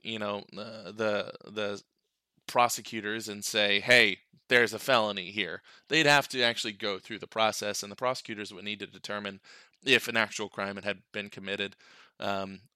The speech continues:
enough that they think that they could charge it. And then you'd have to go through the entire, you know, criminal defense process until you get an ultimate trier of fact, whether it's a jury or a judge.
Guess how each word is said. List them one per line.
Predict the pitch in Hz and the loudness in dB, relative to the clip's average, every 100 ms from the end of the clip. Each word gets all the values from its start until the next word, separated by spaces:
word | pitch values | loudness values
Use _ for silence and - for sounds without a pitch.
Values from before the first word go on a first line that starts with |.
| - | -8
enough | 113 117 - - | 0 0 0 -4
that | 110 104 _ | -6 -6 _
they | 104 110 104 | -2 0 0
think | 107 101 | -2 -4
that | 101 98 | -6 -6
they | 95 | -8
could | - | -12
charge | - 120 117 110 | -4 -2 -2 -4
it. | - _ | -10 _
And | 120 127 | -12 -6
then | 160 160 - | -6 -6 -12
you'd | 117 117 | -10 -2
have | 117 | -2
to | 107 | -2
go | 104 107 | -6 -6
through | 101 - 110 107 104 98 - | -8 -10 -10 -8 -10 -14 -16
the | 107 | -14
entire, | 101 110 104 98 95 | 0 2 2 0 -6
you | - | -12
know, | 98 95 - | -12 -12 -12
criminal | 120 107 98 | -12 -10 -10
defense | 101 160 143 | -8 -8 -6
process | 98 101 - 107 - - - _ - | -6 -6 -6 -8 -8 -14 -20 _ -12
until | 110 107 117 | -6 -2 0
you | 104 | 0
get | 113 | -2
an | 107 95 | -4 -4
ultimate | 113 113 110 101 | -4 -4 -6 -6
trier | - 104 98 | -2 0 0
of | 98 | -4
fact, | - 120 107 - | 0 0 0 -6
whether | 101 98 | -8 -8
it's | 98 - | -8 -12
a | |
jury | 95 135 123 117 | -8 -4 -4 -4
or | 101 | -6
a | 98 | -8
judge. | 98 120 104 98 - | -4 0 0 0 -8